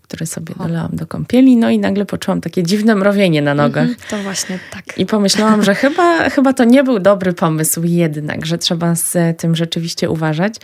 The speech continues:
Speaker 1: No to od tej, e, kąpieli ciepłej, e, która się kojarzy z takim relaksem, wyjdziemy do ostatniego pytania. Ja zawsze na koniec, e, pytam, e, kobiety, które do mnie przychodzą, o jakąś radę dla innych kobiet,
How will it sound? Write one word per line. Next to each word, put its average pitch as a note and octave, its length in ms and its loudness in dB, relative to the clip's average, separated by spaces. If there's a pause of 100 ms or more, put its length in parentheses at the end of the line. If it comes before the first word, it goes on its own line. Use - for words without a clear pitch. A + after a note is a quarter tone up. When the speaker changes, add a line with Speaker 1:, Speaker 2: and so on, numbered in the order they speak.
(400)
Speaker 1:
No G3+ 80 2
to G3+ 140 0
od A3 160 -2
tej, A3 340 2
e, G3+ 180 2
kąpieli G3 640 0
ciepłej, F#3+ 720 0
e, G3 80 0
która F3 420 -2
się F3 140 -4
kojarzy F3+ 400 2
z - 60 -4
takim F3 300 -2
relaksem, F3 580 0
wyjdziemy F3 500 0
do E3+ 120 -2
ostatniego F#3 500 -2
pytania. D#3+ 500 -2 (440)
Ja F3+ 100 2
zawsze F3 280 -2
na F3+ 140 0
koniec, F3 540 0
e, E3+ 120 2
pytam, E3+ 520 0
e, E3+ 400 0 (180)
kobiety, E3+ 200 -2
które E3+ 240 -4
do E3+ 100 -2
mnie E3+ 180 0
przychodzą, E3+ 500 -2
o F3+ 80 -4
jakąś G#3+ 520 -2
radę D3+ 440 -2 (100)
dla E3 140 -4
innych D#3 400 -4
kobiet, G3 420 -2